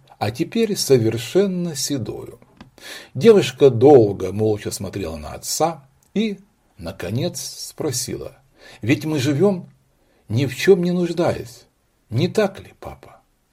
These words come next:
«Конечно, дитя моё. В таком случае,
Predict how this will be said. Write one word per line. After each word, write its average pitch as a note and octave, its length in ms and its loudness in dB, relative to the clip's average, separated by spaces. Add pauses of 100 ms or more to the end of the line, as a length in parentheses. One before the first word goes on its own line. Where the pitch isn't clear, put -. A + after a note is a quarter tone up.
(180)
«Конечно, E2+ 680 -8 (360)
дитя D#3 340 -2
моё. C3+ 340 -8 (600)
В - 80 -20
таком D3+ 260 4
случае, F3+ 460 2